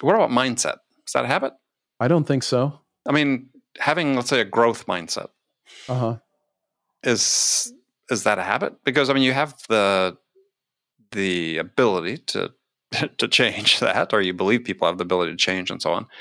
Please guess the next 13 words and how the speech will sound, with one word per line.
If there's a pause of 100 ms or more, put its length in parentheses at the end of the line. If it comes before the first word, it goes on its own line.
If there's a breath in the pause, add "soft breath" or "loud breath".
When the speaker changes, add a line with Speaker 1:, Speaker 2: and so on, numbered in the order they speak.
(340 loud breath)
Speaker 1:
But
is
that, (200)
that
outlook,
is
that, (440)
uh, (480)
because
it
can
be
acquired.